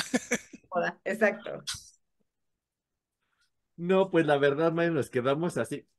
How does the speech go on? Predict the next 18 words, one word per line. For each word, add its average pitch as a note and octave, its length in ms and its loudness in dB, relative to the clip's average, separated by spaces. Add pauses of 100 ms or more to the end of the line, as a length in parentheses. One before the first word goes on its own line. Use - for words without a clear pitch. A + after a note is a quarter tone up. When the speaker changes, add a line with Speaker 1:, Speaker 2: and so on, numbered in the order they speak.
(160)
Speaker 2:
que, C3 280 -2
eh, D3 100 -2
ojalá D#3+ 380 0
hace F#3 160 0
muchos F#3 440 -2
años D#3+ 260 -2
yo D3+ 80 -2
en D3+ 100 -2
mi C#3+ 100 -8
caso C3 320 -4
<laughs> - 260 -10
hubiera G3 140 8
escuchado - 640 -2
esta C#3 320 -2
plática - 580 -2
contigo, A#2 500 -4
pero A2+ 220 2
bueno, A#2 340 -2